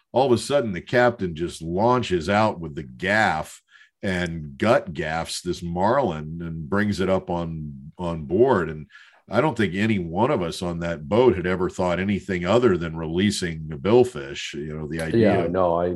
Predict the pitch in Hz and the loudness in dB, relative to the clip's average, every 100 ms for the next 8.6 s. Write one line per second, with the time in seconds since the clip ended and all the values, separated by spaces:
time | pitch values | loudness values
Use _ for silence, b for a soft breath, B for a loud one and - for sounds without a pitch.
0 | 95 107 110 117 113 101 92 95 85 95 | 4 4 8 6 6 0 0 -2 -2 0
1 | 95 90 92 90 98 92 92 92 107 104 | -2 -2 -4 -2 -2 2 4 4 0 4
2 | 120 107 90 95 - 120 120 143 131 - | 4 6 2 -2 -4 -4 2 4 4 0
3 | 95 123 117 104 - b b - 117 - | 4 8 8 6 2 b b -4 -4 4
4 | 240 240 143 120 110 107 - 117 113 123 | 4 8 10 10 10 6 2 0 4 4
5 | 123 104 104 127 135 110 95 107 101 120 | 4 0 4 4 2 -2 -2 0 2 0
6 | 120 113 104 107 113 95 98 92 92 87 | 0 -2 0 2 2 0 -2 -4 -6 -12
7 | - 107 139 135 113 110 101 95 - - | -8 4 8 8 8 4 2 -4 -10 -14
8 | - - 170 143 - | -6 4 6 6 2